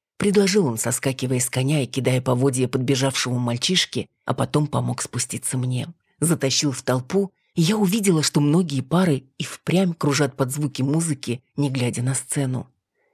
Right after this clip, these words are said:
«Сегодня какой-то праздник?» Музыканты играли так громко, что мне пришлось прижаться к Финисту, чтобы он услышал. Он, однако, моё движение воспринял иначе и заключил в крепкие объятия,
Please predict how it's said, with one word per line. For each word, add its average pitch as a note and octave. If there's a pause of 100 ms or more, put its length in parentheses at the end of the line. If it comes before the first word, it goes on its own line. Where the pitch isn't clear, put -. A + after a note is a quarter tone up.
(140)
«Сегодня C#3
какой-то D3+
праздник?» G#3 (480)
Музыканты C#3+
играли D3+ (100)
так G3
громко, C#3
что -
мне C#3+
пришлось C#3+
прижаться C#3
к -
Финисту, B2+
чтобы A#2+
он B2
услышал. C3+ (300)
Он, D#3
однако, F3
моё A#2
движение A#2
воспринял A#2 (140)
иначе D#3 (260)
и G#3+
заключил F3
в -
крепкие B2+
объятия, B2